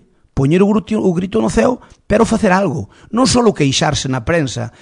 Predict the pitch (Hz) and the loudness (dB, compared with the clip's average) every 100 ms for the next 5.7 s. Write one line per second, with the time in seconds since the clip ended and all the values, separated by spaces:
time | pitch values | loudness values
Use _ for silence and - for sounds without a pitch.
0 | - - 147 151 139 160 - 127 120 151 | -14 -6 -4 -4 -4 -4 -4 -4 -2 0
1 | 131 110 107 143 233 247 - 165 170 117 | -2 -4 -6 -4 -2 -2 0 0 0 -4
2 | 90 _ _ _ _ _ _ _ - 196 | -8 _ _ _ _ _ _ _ -4 0
3 | 220 226 220 185 220 208 214 180 143 123 | 0 0 0 2 0 0 0 2 2 0
4 | 104 - _ _ _ _ _ _ _ - | -2 -12 _ _ _ _ _ _ _ -6
5 | 160 185 233 233 208 190 - | -2 0 -2 -2 -2 -2 -4